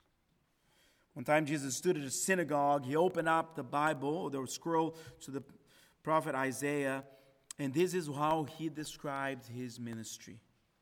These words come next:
Luke four eighteen through nineteen. "The Spirit of the Lord is upon me because he has anointed me to proclaim the good news,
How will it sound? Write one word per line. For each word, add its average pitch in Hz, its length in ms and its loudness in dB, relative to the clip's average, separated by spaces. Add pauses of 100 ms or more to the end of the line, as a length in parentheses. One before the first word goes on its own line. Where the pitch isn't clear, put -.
(1600)
Luke 131 220 -6
four 143 360 0
eighteen 135 460 -4
through 123 140 -10
nineteen. 123 600 -6 (420)
"The 139 80 -6
Spirit 185 400 4
of 165 160 0
the 160 60 -2
Lord 160 420 2
is 131 140 -4
upon 170 520 0
me 139 280 0 (320)
because 165 480 2
he 160 100 -2
has 151 240 4
anointed 165 640 2
me 160 380 2 (240)
to 151 100 -4
proclaim 190 540 2
the 202 100 2
good 202 320 4
news, 214 720 4